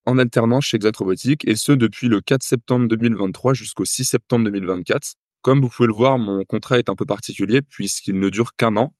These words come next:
Donc, c'est ce qu'on appelle un contrat de professionnalisation, et c'est une option qui est proposée par mon école en dernière année. L'organisation est assez atypique puisque je passe deux mois à l'école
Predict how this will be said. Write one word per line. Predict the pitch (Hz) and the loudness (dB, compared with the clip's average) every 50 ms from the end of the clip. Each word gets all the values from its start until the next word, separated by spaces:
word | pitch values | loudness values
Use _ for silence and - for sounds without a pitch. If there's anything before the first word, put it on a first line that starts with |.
| _ - | _ -12
Donc, | 95 - | -10 -8
c'est | - - | -6 -6
ce | - | -6
qu'on | - 95 95 | -4 -2 -2
appelle | 101 98 - 127 120 95 | -2 0 0 2 2 2
un | 95 | 2
contrat | - - 120 - - 127 | 0 -2 -2 0 0 -2
de | 120 | -2
professionnalisation, | - - 113 - 123 110 101 98 95 82 95 92 - - 127 147 190 _ _ _ _ - | -2 -6 -12 -10 -8 -6 -4 -4 -2 0 0 0 0 0 0 0 -2 _ _ _ _ -8
et | - | -8
c'est | - - - - | -8 -8 -8 -4
une | 104 104 | -4 -4
option | 101 - - - 143 | -4 -2 -2 -2 -2
qui | 139 - - 107 | -2 -2 -4 -6
est | 95 | -6
proposée | - - - 113 - 107 107 101 95 107 123 151 - _ _ _ _ _ - | -4 -6 -8 -6 -4 -4 -4 0 2 2 2 0 0 _ _ _ _ _ 0
par | 110 107 - | 0 0 0
mon | 104 101 98 98 | 0 -2 -2 -2
école | 95 - - 131 120 | -2 0 0 -2 0
en | 101 | 0
dernière | 95 104 104 110 117 117 107 98 | 0 -2 0 0 -2 -2 -2 -4
année. | 87 78 76 - _ _ _ _ _ _ _ _ _ _ _ _ _ _ _ _ _ _ _ _ _ - | -6 -6 -8 -12 _ _ _ _ _ _ _ _ _ _ _ _ _ _ _ _ _ _ _ _ _ -6
L'organisation | 92 98 120 143 143 139 135 147 143 123 135 131 - - 160 151 120 | -2 0 2 2 2 2 2 2 4 4 2 0 0 0 2 2 2
est | 104 - | 2 2
assez | 113 120 - - 127 | 0 -2 2 2 0
atypique | 117 - - 98 - - 135 160 160 - - _ | 0 0 -2 -12 -8 -6 -6 -6 -6 -8 -14 _
puisque | - 107 - - - 123 120 120 | -14 -12 -12 -4 0 2 2 2
je | 110 107 104 104 | 2 0 -2 -2
passe | 98 - 123 120 120 120 - - - | -2 0 0 0 0 0 -2 -8 -12
deux | 95 95 95 135 143 | -10 -2 0 2 2
mois | 143 139 135 135 135 139 139 139 - - _ _ | 4 4 2 2 2 0 -2 -4 -6 -10 _ _
à | - 104 | 0 0
l'école | 101 98 - - 110 120 147 165 160 - | 2 0 0 2 2 2 2 2 -2 -6